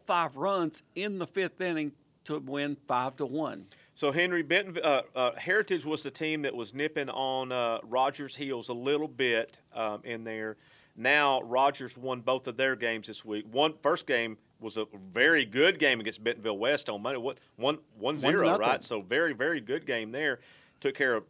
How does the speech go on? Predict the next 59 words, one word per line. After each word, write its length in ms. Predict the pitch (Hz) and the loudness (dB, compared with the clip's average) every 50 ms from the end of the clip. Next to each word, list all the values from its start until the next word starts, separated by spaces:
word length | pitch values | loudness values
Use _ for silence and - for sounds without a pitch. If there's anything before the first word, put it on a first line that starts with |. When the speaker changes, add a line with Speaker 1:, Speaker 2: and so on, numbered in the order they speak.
| _ _ _ - | _ _ _ -6
Speaker 2:
business 300 | 104 123 131 - 117 - | -4 -4 -4 -4 -6 -10
a 40 | 123 | -10
little 60 | 113 | -8
bit 120 | 107 98 113 | -8 -8 -6
more 260 | 117 127 131 120 113 | -6 -2 0 0 0
on 80 | 107 | 0
Tuesday. 280 | 101 - 135 127 117 107 | -2 -6 -10 -6 -4 -4
I 40 | 104 | -4
think 100 | 107 110 | -2 -4
it 40 | 101 | -4
was, 80 | 95 | -4
like, 160 | 110 101 - | -6 -6 -6
ten 220 | - - 120 113 110 | -6 -6 -6 -6 -6
to 60 | 110 | -8
one, 260 | 98 104 107 110 107 | -8 -8 -8 -8 -8
ten 180 | - 117 110 104 | -8 -10 -10 -8
nothing, 180 | 107 104 - | -10 -10 -4
Speaker 1:
Ten 180 | - 160 175 170 | -2 -2 0 2
nothing 340 | 165 156 160 - 151 120 120 | 2 2 2 2 -2 -4 -4
Speaker 2:
something 60 | 120 | -4
like 140 | 120 117 107 | -6 -4 -4
that, 60 | 113 | -4
Speaker 1:
in 60 | 113 107 | -2 -2
six 60 | 104 | -2
Speaker 2:
ten 160 | 139 131 117 | -4 -4 -4
zero. 20 | |
Speaker 1:
innings. 240 | 104 95 95 - - - | -6 -8 -12 -10 -2 2
Speaker 2:
Um, 320 | 120 120 120 113 113 113 - | 4 6 6 4 2 0 -6
so 220 | - - - 147 139 | -6 -2 0 0 2
now 240 | 139 160 180 185 | 4 4 4 4
Rogers 680 | 180 151 160 160 165 175 170 147 147 143 135 131 - - - | 6 6 6 8 8 6 4 2 -2 -6 -6 -8 -10 -10 -2
has, 240 | 135 139 139 127 - | 0 2 2 2 0
what, 360 | 135 110 117 123 131 123 113 | -6 -8 -2 -2 0 0 0
a 60 | 110 - _ _ _ | -4 -8 _ _ _
th-, 140 | - 139 - - _ - | -18 -18 -18 -20 _ -10
three-game 400 | - 143 151 147 156 151 151 151 | -6 -6 -2 0 0 2 2 2
lead 360 | 156 160 160 160 165 165 - - _ _ - | 0 0 0 0 -2 -6 -10 -18 _ _ -8
in 160 | 135 131 123 | -8 -2 2
the, 60 | 135 | 2
Speaker 1:
They, 160 | 160 190 185 | 2 2 2
Speaker 2:
in 80 | 147 135 | 0 -2
the 40 | 131 | -2
Speaker 1:
they 120 | 165 190 | 0 2
have 200 | 156 147 147 160 | 2 4 2 2
Speaker 2:
standings? 140 | 151 170 147 | 2 0 -2
Speaker 1:
it 200 | - _ _ - | -6 _ _ -2
in 100 | 151 160 | 0 2
the, 180 | 151 139 135 139 - | 2 2 2 0 -2
in 120 | 160 143 | -2 -2
the 100 | 135 139 | 0 0
loss 300 | 139 156 170 180 165 - | 2 4 4 2 2 0
column. 300 | - - 160 151 147 135 | -2 0 2 2 2 2
They 140 | 131 147 156 | 0 0 -2
have 280 | - 160 165 160 143 135 | -2 0 0 0 0 0
at 180 | 131 135 - | -2 -4 -2
least 300 | 143 147 160 147 - - | -2 -4 -4 -4 -6 -8
a 100 | - 139 | -10 -10
three-game 760 | - _ - 143 160 160 156 139 147 139 139 139 135 123 120 | -10 _ -8 -6 -6 -6 -4 -2 -2 -2 -2 -2 -2 -4 -2
Speaker 2:
Yeah. 160 | 113 104 92 | -2 -2 -2